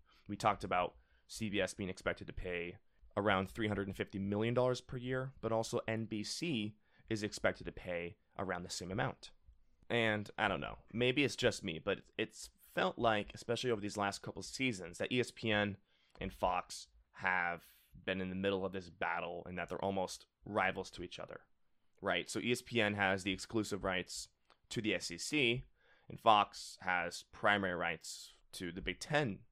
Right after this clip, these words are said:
media rights. Once it comes time where we start talking about college football playoff expansion, I'm interested to see when that current media rights deal ends, how it goes about having multiple media partners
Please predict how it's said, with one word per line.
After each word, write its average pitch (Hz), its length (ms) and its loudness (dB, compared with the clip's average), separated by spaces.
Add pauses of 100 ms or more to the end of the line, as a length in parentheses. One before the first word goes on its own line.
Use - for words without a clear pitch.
(100)
media 80 260 -4
rights. - 380 -10 (460)
Once 117 220 0
it 123 120 -4
comes 113 200 -2
time 107 400 2
where 98 80 -8
we 101 120 -8
start - 200 -6
talking 101 320 -4
about 95 280 -2
college 98 280 -4
football 98 320 -6
playoff 95 300 -2
expansion, 120 800 -2
I'm 101 180 0
interested 101 440 -6
to 101 80 -14
see 95 460 -6 (380)
when 98 180 -6
that 98 200 0 (100)
current - 380 -2
media 98 260 -4
rights 92 300 -6
deal 95 320 -6
ends, 90 520 -8 (280)
how 92 460 2
it 101 120 -6
goes 98 200 -2
about 90 340 0
having 90 440 -6 (380)
multiple 107 500 -2
media 101 360 -2
partners - 680 -8